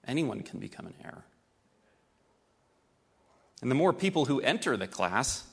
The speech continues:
does not diminish the inheritance of anyone else, like a human gift. There is plenty of it for anyone. The third thing about wills is that an inheritance is specified.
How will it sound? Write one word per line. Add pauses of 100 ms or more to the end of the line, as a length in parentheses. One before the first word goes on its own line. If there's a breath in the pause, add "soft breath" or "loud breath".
(140)
does
not
diminish
the
inheritance
of
anyone
else,
like
a
human
gift. (1800 soft breath)
There
is
plenty (320)
of
it
for
anyone. (2500 soft breath)
The
third
thing
about
wills
is
that
an
inheritance
is
specified.